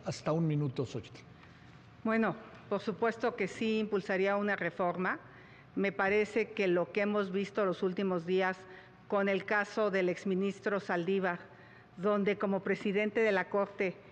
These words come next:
Speaker 2: estaba al servicio del actual presidente de la República, me parece inaceptable.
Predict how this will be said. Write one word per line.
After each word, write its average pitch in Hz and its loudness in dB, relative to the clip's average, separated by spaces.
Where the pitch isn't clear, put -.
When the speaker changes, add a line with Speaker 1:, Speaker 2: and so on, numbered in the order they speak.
Speaker 2:
estaba 220 2
al 226 0
servicio 202 0
del 196 2
actual 214 0
presidente 202 0
de 202 4
la 190 2
República, 196 -2
me 185 0
parece 185 -2
inaceptable. 160 -4